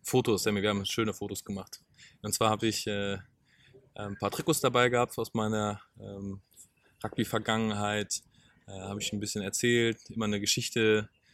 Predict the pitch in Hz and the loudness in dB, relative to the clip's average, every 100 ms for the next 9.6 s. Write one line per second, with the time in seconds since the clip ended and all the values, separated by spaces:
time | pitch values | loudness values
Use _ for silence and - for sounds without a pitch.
0 | _ _ _ 101 101 98 - 104 - 104 | _ _ _ -8 -6 -6 -2 -2 0 0
1 | 101 - - 104 95 101 110 131 120 127 | 0 -2 -4 -4 -2 0 4 4 2 0
2 | 117 113 110 - 104 101 101 104 104 - | 2 2 2 -2 0 0 0 0 -2 -6
3 | _ - - 117 139 135 139 156 151 156 | _ -20 0 4 6 6 6 6 4 2
4 | 131 - 139 131 104 - 104 120 - _ | 0 4 4 4 0 0 0 -2 -10 _
5 | - - 147 175 151 147 131 101 107 127 | -6 0 2 6 6 6 4 4 2 -2
6 | - 135 147 120 110 113 110 98 113 113 | 0 0 2 2 2 0 0 0 2 2
7 | 101 101 98 - _ - - _ 123 120 | 2 0 -2 -6 _ -20 -20 _ 2 4
8 | 110 107 104 104 104 104 95 87 101 107 | 4 4 2 0 2 2 2 -2 -4 -4
9 | - 101 - 101 98 95 | -6 -6 -2 -2 -2 -6